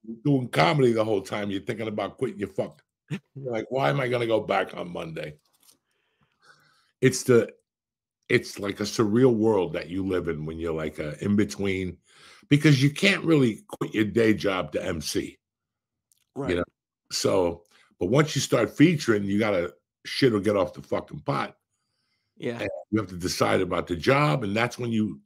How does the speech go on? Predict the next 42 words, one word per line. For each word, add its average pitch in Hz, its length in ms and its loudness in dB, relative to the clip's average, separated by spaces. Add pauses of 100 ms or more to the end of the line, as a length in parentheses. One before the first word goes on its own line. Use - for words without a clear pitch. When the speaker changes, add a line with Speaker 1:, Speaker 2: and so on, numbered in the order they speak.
(100)
Speaker 1:
look 107 180 2
at - 100 0
your 98 100 2
budget. 110 500 2 (840)
You 82 120 -6
look 98 220 0
at 90 80 -4
what's 107 200 0
coming 101 320 -2
in, 104 260 0
what 98 120 2
you're 98 140 0
expected 92 480 -4
to - 60 -20
come 104 200 -2
in, 113 160 -2
what's 92 220 -2
in 101 80 -2
your 87 100 2
bank 104 320 0
account. 113 420 -8 (760)
You 101 140 4
know, 90 280 2
do 90 160 0
I 98 80 4
need 107 220 6
a 98 60 6
fucking 104 420 0
Corvette? 107 600 2
Not 98 320 0
really. 90 400 2 (640)
I - 80 -2
just 95 240 -2
need 101 200 4
a 90 40 2
Nissan. 95 560 2
I 85 100 -6
could 95 160 -2
sell 104 340 0
that, 110 220 0
you 139 120 4
know. 110 160 2